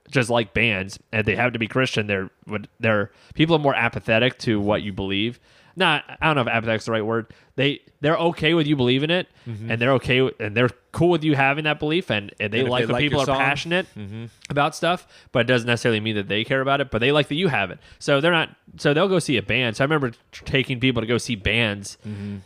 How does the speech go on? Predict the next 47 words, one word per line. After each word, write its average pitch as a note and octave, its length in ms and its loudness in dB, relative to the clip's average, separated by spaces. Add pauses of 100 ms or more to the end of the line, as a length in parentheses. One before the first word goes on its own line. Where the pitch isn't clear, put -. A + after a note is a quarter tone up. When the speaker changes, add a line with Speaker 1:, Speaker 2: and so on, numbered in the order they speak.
(100)
Speaker 2:
like, G#2+ 180 -2
"This E3 180 0
band's D#3+ 220 0
actually D3+ 260 -2
really D3+ 140 4
good," D#3 340 2
and A#2 180 0
then A2 140 -2
not A2 200 -2
tell A2+ 120 0
them G#2+ 60 0
it's G2 100 -4
a G2+ 40 -6
Christian G2 260 -2
band, F#2+ 100 0
it's F2+ 80 -6
gonna F#2+ 120 -2
do F#2 80 -2
an F2+ 60 -10
altar - 280 -2
call G2 240 -2 (120)
<laughs> - 100 -16
either. G#2+ 320 2 (120)
Speaker 1:
Yeah. F3 140 2 (100)
Speaker 2:
<laughs> - 140 -20
And C#3 100 2
all C3+ 100 4
of C3 40 2
a - 20 -8
sudden C3 140 2
they're A#2 140 -2
doing A#2 240 2
an G#2 100 0
altar A2 260 2
call F#2+ 320 2 (300)
where B2 400 2
it's, B2+ 280 -4 (160)
I B2+ 140 2
do, C3+ 320 2
I'm C3 220 2
all C#3+ 200 2
for B2+ 500 2 (160)
being A2 200 -2
honest A#2 300 2
and A2 120 -2
upfront G#2 480 0
Speaker 1:
Yeah. E2+ 140 -10